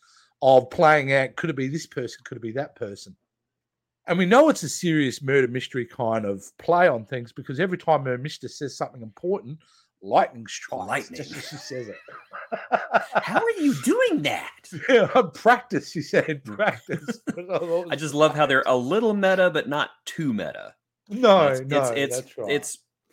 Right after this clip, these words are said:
Speaker 2: good meta versus, you know, the bad meta of Vel-,
Speaker 1: Yeah.
Speaker 2: Velma.
Speaker 1: But what's playing through this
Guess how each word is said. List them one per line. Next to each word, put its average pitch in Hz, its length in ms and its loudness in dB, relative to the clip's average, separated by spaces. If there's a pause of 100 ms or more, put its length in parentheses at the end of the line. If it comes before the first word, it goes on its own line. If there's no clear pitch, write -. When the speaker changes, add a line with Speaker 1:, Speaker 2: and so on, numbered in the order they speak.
(320)
Speaker 2:
good 208 260 -2
meta 208 320 0
versus, 156 680 -2
you 135 80 -4
know, 107 120 -2
the 107 160 -4
bad 113 380 0
meta 85 480 -2
of 90 300 -4 (160)
Vel-, 107 320 -4
Speaker 1:
Yeah. 104 240 -8 (180)
Speaker 2:
Velma. 65 540 -10 (1200)
Speaker 1:
But 165 160 2
what's 220 200 6
playing 175 440 2
through 139 300 -4
this 101 280 -10